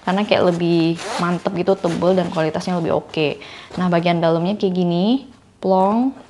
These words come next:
Terus di sini kayak ada sedikit sekat gitu buat taruh barang. Ini aku contohin kayak aku isiin kotak makan. Tuh, ini tuh lumayan besar ya. Tuh, space-nya masih banyak, bisa isi sampai dua atau tiga kotak makan yang kayak gini.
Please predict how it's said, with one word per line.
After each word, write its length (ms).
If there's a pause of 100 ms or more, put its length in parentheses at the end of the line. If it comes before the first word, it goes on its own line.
(140)
Terus 160
di 160
sini 160
kayak 240
ada 240
sedikit 480
sekat 320
gitu 560 (480)
buat 240
taruh 160
barang. 720 (880)
Ini 100
aku 80
contohin 480
kayak 240
aku 80
isiin 480
kotak 240
makan. 480 (400)
Tuh, 160
ini 160
tuh 240
lumayan 240
besar 320
ya. 160 (160)
Tuh, 160
space-nya 320
masih 320
banyak, 160
bisa 320
isi 240
sampai 400 (400)
dua 320
atau 240
tiga 320
kotak 320
makan 400
yang 80
kayak 160
gini. 480